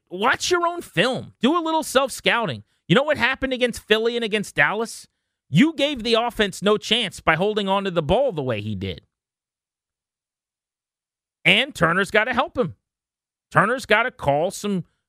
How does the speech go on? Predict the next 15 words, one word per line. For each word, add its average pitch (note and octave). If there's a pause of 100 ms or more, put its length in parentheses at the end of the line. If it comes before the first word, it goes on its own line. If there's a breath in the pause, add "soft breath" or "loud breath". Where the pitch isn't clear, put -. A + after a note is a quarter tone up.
(100)
quicker, F3+
developing, C#3+
shorter, D#3 (320)
dropped A#2+
stuff. - (300)
It's -
gotta D#3+
be F#3+
three F3
and G3+
five F3+
steps -
and F#3+
out. B3 (1120)
But F3